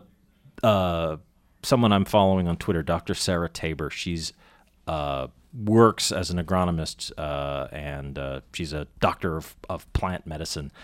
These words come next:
and, uh, she has a lot of really interesting things she's posting on Twitter about, um,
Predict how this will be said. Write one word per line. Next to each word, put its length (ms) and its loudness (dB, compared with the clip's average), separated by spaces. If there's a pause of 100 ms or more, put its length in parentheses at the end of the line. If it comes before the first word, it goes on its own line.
(420)
and, 460 0 (540)
uh, 340 -4 (640)
she 240 2
has 160 6
a 40 0
lot 300 8
of 140 -4
really 580 8
interesting 340 -2
things 220 -2
she's 160 -6
posting 380 -4
on 140 -2
Twitter 360 0
about, 420 -4
um, 360 -4